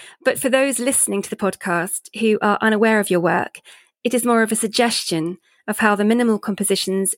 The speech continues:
relate to the subject and your approach to your painting practice. When you view your own work, or when you begin to develop your technique and experiment with material, who or what influenced your treatment of landscapes and brushwork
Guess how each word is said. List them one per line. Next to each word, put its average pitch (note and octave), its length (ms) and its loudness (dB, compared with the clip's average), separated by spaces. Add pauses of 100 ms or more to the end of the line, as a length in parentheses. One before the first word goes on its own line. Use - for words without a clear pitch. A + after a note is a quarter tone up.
relate G3 520 0
to G#3 100 -6
the G#3 80 -4
subject - 640 -6 (340)
and A3 160 4
your A#3 160 4
approach G#3+ 520 -2
to - 100 -2
your G#3 100 2
painting A3 320 -2
practice. - 600 -8 (720)
When D4+ 220 4
you E4 100 2
view C#4 200 4
your A#3 240 2
own A3+ 260 2
work, - 360 -4 (140)
or G#3+ 140 4
when A3+ 180 0
you G#3+ 80 0
begin G#3 560 0
to G#3+ 100 -6
develop G#3 380 -2
your G3+ 100 -2
technique G3 560 -4
and F#3+ 140 -4
experiment F#3+ 520 -2
with F#3+ 140 -6
material, F#3 560 -2 (680)
who D4 260 2
or A3 180 4
what G#3+ 340 0
influenced F#3+ 560 2
your G3+ 80 0
treatment - 680 -2
of G3+ 100 2
landscapes F#3 720 -2 (320)
and G#3+ 160 0
brushwork F#3+ 600 0